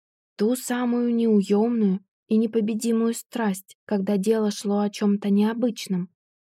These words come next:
о чем-то очень важном, что может даже заставить замереть на мгновение целый мир. Эти слова заставили пульсировать кровь в висках Джеймса,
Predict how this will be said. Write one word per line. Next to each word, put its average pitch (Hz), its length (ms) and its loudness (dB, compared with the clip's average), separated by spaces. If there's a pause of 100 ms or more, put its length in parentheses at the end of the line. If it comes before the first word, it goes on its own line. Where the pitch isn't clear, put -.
о 185 120 -6
чем-то 190 540 -2
очень 254 480 -2
важном, 196 580 -2 (480)
что - 260 -2
может 214 360 2
даже 214 320 -2
заставить 208 640 -4
замереть 220 480 4
на 202 80 2
мгновение 208 840 0
целый 220 440 0
мир. 220 420 0 (1200)
Эти 208 240 0
слова 190 480 -4
заставили 220 560 -4
пульсировать 214 800 -4
кровь 196 360 -6
в - 40 -20
висках 190 520 -4
Джеймса, 185 600 -4